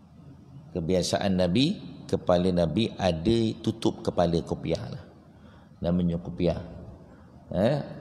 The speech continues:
Taqiyah nama dia. Taqiyah nama dia dalam bahasa Arab.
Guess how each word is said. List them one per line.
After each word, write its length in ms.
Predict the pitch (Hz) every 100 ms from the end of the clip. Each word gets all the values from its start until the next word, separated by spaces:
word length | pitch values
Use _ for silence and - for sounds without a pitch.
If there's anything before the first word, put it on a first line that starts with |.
| - -
Taqiyah 640 | - - 151 127 101 -
nama 240 | 82 78 69
dia. 160 | -
Taqiyah 760 | - 98 - 143 123 87 - 92
nama 180 | 90 87
dia 80 | 80
dalam 240 | 80 78
bahasa 220 | 78 -
Arab. 260 | - 82